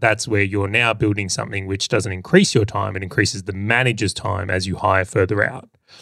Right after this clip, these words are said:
And I'll, I'll use another example here for the agency. When, when I had my first, uh, P P C agency,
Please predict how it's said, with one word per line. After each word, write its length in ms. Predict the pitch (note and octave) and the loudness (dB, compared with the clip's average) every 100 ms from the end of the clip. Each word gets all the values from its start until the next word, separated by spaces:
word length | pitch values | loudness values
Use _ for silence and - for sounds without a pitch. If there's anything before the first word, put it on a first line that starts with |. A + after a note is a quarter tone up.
| - - | -20 -4
And 140 | A#2 | 2
I'll, 140 | G#2 G2+ | 4 4
I'll 300 | A2+ G#2+ - _ - | 4 2 0 _ -6
use 260 | E3 C#3+ | 2 2
another 300 | C3 A#2 A2+ | 4 2 4
example 380 | G#2+ F#2+ G2 - | 2 2 -4 -6
here 180 | - A2 | -4 -2
for 320 | - G#2+ F#2+ - | 2 2 2 0
the 120 | A2+ | 2
agency. 480 | A2 A2 G2 - D3+ | 2 0 -6 -8 0
When, 220 | D3+ - | 0 2
when 160 | E3+ D#3+ | 4 4
I 140 | D#3+ | 6
had 140 | B2 A#2 | 2 2
my 160 | G#2+ | 0
first, 480 | G2 A#2+ A2 - - - | 2 4 4 2 -6 -6
uh, 280 | C#3 G2+ F#2+ | 0 2 2
P 220 | F#2+ - | 0 -2
P 120 | G#2+ G2+ | -2 -2
C 200 | - F#2+ | 0 2
agency, 560 | F#2+ F3 E3 G3 - | 2 0 -4 -6 -8